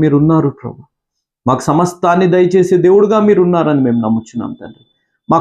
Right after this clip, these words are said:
కన్నీరు తుడిచేవారు లేకపోయినా, మేము కన్నీరు కార్చడానికి కారణం మా సొంత వారైనప్పటికీ ప్రభా, మీరు మా కన్నీరు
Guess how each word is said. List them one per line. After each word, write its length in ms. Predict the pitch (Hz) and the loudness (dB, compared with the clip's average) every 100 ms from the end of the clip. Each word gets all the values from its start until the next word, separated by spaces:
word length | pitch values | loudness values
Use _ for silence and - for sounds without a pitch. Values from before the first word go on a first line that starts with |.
| 165 | 0
కన్నీరు 300 | 180 214 214 | 2 2 2
తుడిచేవారు 540 | 208 185 220 220 220 208 208 | 0 0 0 2 2 0 0
లేకపోయినా, 460 | 202 196 175 147 - _ _ | 0 -2 -2 -4 -10 _ _
మేము 180 | 156 196 196 - | 0 0 0 0
కన్నీరు 300 | 180 220 214 - | 2 2 0 0
కార్చడానికి 640 | 190 220 233 226 226 208 196 - | -2 0 0 0 0 -2 -4 0
కారణం 340 | 196 226 233 196 | 0 2 0 0
మా 60 | 180 - | -2 -2
సొంత 200 | 175 226 | 0 0
వారైనప్పటికీ 640 | 247 247 220 175 139 113 120 - | 0 0 -2 -2 -4 -4 -6 -6
ప్రభా, 220 | 90 - _ _ _ _ _ - | -12 -14 _ _ _ _ _ -2
మీరు 180 | 117 127 | 0 2
మా 80 | 131 - | 0 0
కన్నీరు 320 | 123 143 | 0 2